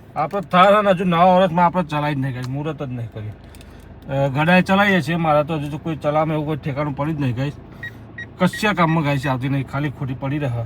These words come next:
તો ગાઈસ, હજુ, હજુ એનો નવા વર્ષનો મેં ચાલુ કરી નહીં, બેઠા નહીં. તો કાલ બાલ જોઈએ, યુઝ કરીએ કાલ થોડી વાર. તો અત્યારે તો આપણે નીકળી જઈએ શાકભાજી લેવા. કિલો બટાકા કરના પહેલું. તો ગાઈસ, આપણે શાકભાજી તો લઈને આવી જઈએ, જો,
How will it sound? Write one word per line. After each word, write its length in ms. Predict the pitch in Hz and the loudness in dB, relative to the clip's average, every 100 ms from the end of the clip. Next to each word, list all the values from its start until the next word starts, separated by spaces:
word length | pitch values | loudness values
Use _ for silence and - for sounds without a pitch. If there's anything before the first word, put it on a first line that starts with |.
| - | -4
તો 220 | 131 135 | -2 -2
ગાઈસ, 260 | 127 151 151 | -2 -2 0
હજુ, 200 | 131 147 | 0 0
હજુ 180 | 135 | 0
એનો 180 | 151 143 | 0 0
નવા 300 | 147 131 147 | -2 0 0
વર્ષનો 280 | 147 131 147 | 0 -2 -2
મેં 200 | 143 139 | -2 -2
ચાલુ 240 | 131 131 | -4 -4
કરી 220 | 131 143 147 | -4 -4 -2
નહીં, 220 | 156 160 | 0 0
બેઠા 280 | 143 123 147 | -2 -2 -2
નહીં. 320 | 165 196 190 - - - - - - - | 0 0 -2 -8 -18 -20 -20 -20 -20 -6
તો 340 | 135 135 135 123 | -2 0 -2 0
કાલ 160 | 135 | 0
બાલ 200 | 139 143 | 2 0
જોઈએ, 420 | 131 127 139 139 110 - - - | 0 -2 -2 -2 -4 -12 -18 -8
યુઝ 140 | 139 131 | -6 -4
કરીએ 220 | 143 127 | -4 -4
કાલ 180 | 113 110 | -4 -6
થોડી 280 | 110 123 120 117 | -6 -6 -6 -6
વાર. 140 | 110 95 - - - - - - - | -8 -10 -14 -18 -20 -18 -20 -18 -8
તો 60 | 135 | -2
અત્યારે 220 | 127 139 | 2 4
તો 60 | |
આપણે 200 | 143 143 | 4 4
નીકળી 220 | 143 135 160 | 0 -2 2
જઈએ 200 | 202 196 - - | 2 2 -2 4
શાકભાજી 360 | 147 123 107 | 4 4 -4
લેવા. 220 | 101 95 95 - | -6 -10 -8 0
કિલો 180 | 170 | 4
બટાકા 340 | 180 170 175 165 | 6 6 6 6
કરના 220 | 160 175 | 4 2
પહેલું. 400 | 170 156 156 151 - - - - - - - - - - - - - - | 4 6 4 2 -6 -10 -10 -8 -8 -8 -8 -8 -8 -6 -8 -6 -8 -6
તો 80 | 165 | 2
ગાઈસ, 280 | 170 190 190 | 6 6 4
આપણે 300 | 147 151 175 | -4 -2 -2
શાકભાજી 480 | 165 160 170 156 | 0 2 0 0
તો 120 | 160 170 | -2 2
લઈને 200 | 170 165 | 4 4
આવી 120 | 175 | 2
જઈએ, 180 | 196 190 | 2 2
જો, 400 | 160 113 95 | 0 -2 -6